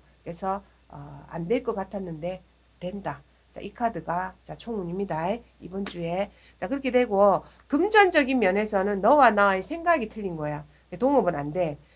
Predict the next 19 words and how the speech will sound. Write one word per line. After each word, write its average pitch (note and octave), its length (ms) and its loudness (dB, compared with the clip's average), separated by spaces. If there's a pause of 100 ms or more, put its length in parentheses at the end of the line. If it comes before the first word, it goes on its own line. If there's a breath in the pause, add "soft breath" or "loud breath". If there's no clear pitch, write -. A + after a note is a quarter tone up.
(120)
자, F3 120 -2
그리고 G3+ 460 4
금전적인 B3+ 580 2
면에서 F3 340 -4
의논도 A3+ 460 0
안 D3 200 0
돼. D#3 260 -6 (260 soft breath)
자, F3 100 -4
그리고 G3 480 0 (220 loud breath)
이게 B3+ 280 -2
요 G#3 100 2
만약에 G3 360 -2
대출하러 C#4+ 480 0
왔다고 F3+ 300 2
생각을 G3 360 -4
하면 D#3 360 -6
대출도 G#3+ 420 -8
안 C#3+ 220 -6
돼. D#3+ 260 -6